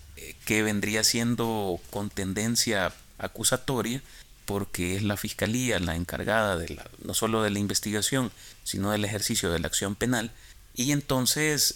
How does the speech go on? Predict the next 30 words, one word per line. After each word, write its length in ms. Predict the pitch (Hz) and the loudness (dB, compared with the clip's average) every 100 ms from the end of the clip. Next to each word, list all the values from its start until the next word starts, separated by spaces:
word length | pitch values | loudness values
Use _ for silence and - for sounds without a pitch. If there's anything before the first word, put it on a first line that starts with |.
| - | -2
eh, 360 | 104 101 95 - | -2 0 -2 -2
eso 360 | 107 104 131 123 | 2 4 4 4
hace 320 | 113 - - - - - - | 4 2 -4 -12 -20 -20 -8
que 380 | - 117 185 - - - - - | -4 0 0 -2 -10 -20 -20 -4
haya 260 | 101 107 117 | 0 2 4
necesidad 680 | 123 - 113 113 107 127 151 - - - | 4 2 2 2 2 2 0 -10 -20 -12
de 180 | - 104 | -2 0
llevar 260 | 98 98 117 | 2 2 2
un 120 | 117 | 2
expediente 800 | - - 90 113 139 123 - - - | 0 -2 0 2 2 0 -6 -10 -14
judicial. 560 | - 87 82 - 92 71 - - | -6 -2 2 2 2 -2 -14 -18
Como 220 | - 98 85 | -6 -2 0
vos 120 | 87 | 0
llevas 240 | 98 117 | 0 0
un 120 | 139 | -2
montón 360 | 135 143 139 139 | -2 -2 0 0
de 100 | 120 | -2
papeles 720 | - 107 - 139 156 143 127 | -4 -8 -4 -4 -2 -2 -2
ahí, 300 | 123 147 160 - - - 110 | -2 -2 -4 -10 -16 -14 -2
llevas 800 | 107 104 110 113 110 107 - - - - | 2 6 8 8 6 2 -4 -6 -8 0
que 120 | 104 | 4
la 160 | 98 | 6
denuncia, 1200 | 87 82 95 98 95 - 98 95 90 85 87 87 87 | 4 2 0 0 0 0 0 2 0 -2 -4 -6 -6
que 200 | - - | -4 -2
un 120 | 139 175 | 0 2
montón 360 | 135 - 117 | 0 4 2
de 80 | 95 | 2
cosas. 320 | - 95 - - - - - | 0 -2 -2 -8 -20 -18 -6
Entonces, 960 | 107 107 113 117 139 135 131 113 - | -4 0 0 2 4 4 4 2 -4
em, 580 | - 104 101 98 92 82 | -4 -2 -2 -2 -2 -4